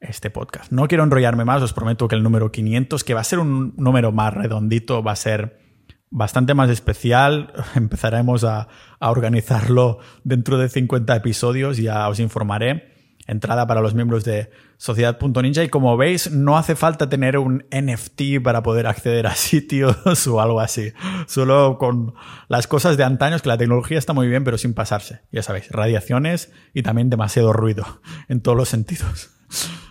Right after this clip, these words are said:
Ruido de radiación y ruido de para tu cabeza. Así que muchas gracias a todos los miembros de Sociedad punto ninja. Recordad, si eres un oyente que ha llegado hasta aquí y aún no eres miembro, considera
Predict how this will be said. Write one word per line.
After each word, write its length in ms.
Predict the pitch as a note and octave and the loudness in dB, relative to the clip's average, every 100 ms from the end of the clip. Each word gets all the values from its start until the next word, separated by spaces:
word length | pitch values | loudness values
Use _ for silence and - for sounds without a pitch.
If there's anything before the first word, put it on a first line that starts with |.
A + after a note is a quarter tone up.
| - | -10
Ruido 500 | C3 C3+ D3 D3 C#3+ | -2 2 4 6 6
de 140 | C3 B2+ | 6 2
radiación 560 | B2 B2+ A#2+ D#3 E3+ | 4 2 2 0 0
y 80 | D3+ | 0
ruido 280 | A#2 B2+ B2+ | 0 -2 0
de 200 | A#2+ G#2+ | 0 0
para 200 | A2+ G#2 | -2 -4
tu 120 | A#2 | -4
cabeza. 460 | A#2 G#2+ A#2 - - _ _ _ _ _ _ - - | -6 -8 -10 -14 -20 _ _ _ _ _ _ -14 -8
Así 240 | A#2+ C#3 | -4 -2
que 200 | B2+ A2+ - - _ | -2 -4 -8 -20 _
muchas 280 | C3+ C3+ D3 | -2 0 0
gracias 300 | C3 B2 A#2 | 0 0 -2
a 60 | A2+ | -2
todos 120 | A#2+ | -2
los 120 | A2+ | -2
miembros 240 | A2+ A2+ | -2 -2
de 100 | G#2+ | -4
Sociedad 440 | - A2 - G#2 G#2 - _ _ | -4 -6 -4 -4 -6 -14 _ _
punto 320 | - A#2+ A2 G#2 | -4 -2 0 -2
ninja. 540 | A#2 C3+ D#3 A3 _ - | 0 0 -2 -4 _ -12
Recordad, 400 | G#2+ G#2+ A2 A2+ | -6 -2 -2 -2
si 120 | - | -4
eres 200 | A2 G#2 | -4 -4
un 240 | G#2+ G2+ - | -4 -4 -6
oyente 440 | A2 G#2+ A2 G#2 | -4 -2 -2 -4
que 140 | G2+ A2 | -4 -2
ha 40 | |
llegado 360 | A2+ G#2+ G#2+ G2+ | -2 -2 -2 -2
hasta 240 | - F#2+ | -6 -10
aquí 140 | F#2+ A#2 | -6 -4
y 100 | G#2+ | -2
aún 160 | G#2 | 0
no 80 | G#2+ | 0
eres 200 | G#2 G#2 | 0 -2
miembro, 420 | G#2+ A2 B2+ C3 - _ _ - | -2 0 0 -2 -16 _ _ -6
considera 800 | A2+ G#2+ A2 A2+ A2+ A2 - | -4 -2 0 0 0 -2 -10